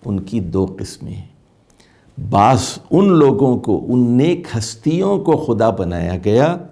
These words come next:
उनके मरने के बाद।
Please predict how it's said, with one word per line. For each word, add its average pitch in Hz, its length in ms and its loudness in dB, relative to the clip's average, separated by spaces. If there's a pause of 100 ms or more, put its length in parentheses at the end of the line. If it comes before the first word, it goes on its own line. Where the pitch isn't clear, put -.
(1500)
उनके 131 380 0
मरने 104 560 -2
के 139 220 -8
बाद। - 720 -10